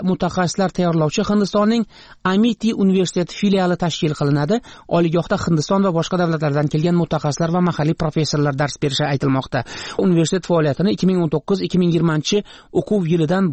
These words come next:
boshlashi ko'zda tutilgan. Universitet o'quv binosini jihozlash va rekonstruksiya qilish, uning auditoriya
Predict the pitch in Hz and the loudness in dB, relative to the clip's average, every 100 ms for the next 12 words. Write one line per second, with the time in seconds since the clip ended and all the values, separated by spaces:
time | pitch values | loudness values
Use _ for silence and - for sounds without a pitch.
0 | 131 165 - 143 - - 156 151 - 170 | 0 -2 0 -4 -4 -2 0 0 -2 0
1 | 180 233 - - - - 185 180 202 185 | 0 0 -4 -10 -6 0 2 2 0 0
2 | 185 - 175 170 170 160 165 156 151 - | -2 0 0 2 0 0 0 0 -2 -2
3 | 135 190 208 196 196 170 165 160 170 170 | 0 0 0 0 0 0 0 -2 0 -2
4 | 160 143 139 208 - - - 185 196 - | -2 -2 0 -2 -4 -16 -2 0 0 0
5 | 175 175 - 185 196 180 | 0 0 0 2 2 0